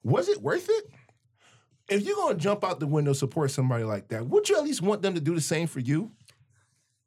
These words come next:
And I get it. Do I think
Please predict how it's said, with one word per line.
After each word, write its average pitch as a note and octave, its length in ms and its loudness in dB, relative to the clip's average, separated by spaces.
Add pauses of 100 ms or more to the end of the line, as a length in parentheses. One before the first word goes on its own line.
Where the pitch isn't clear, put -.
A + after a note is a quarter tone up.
(2500)
And D#4 100 2
I D#4 100 0
get C4+ 300 0
it. - 160 -8 (1800)
Do F#3 160 -2
I C#4 80 0
think A#3+ 360 -6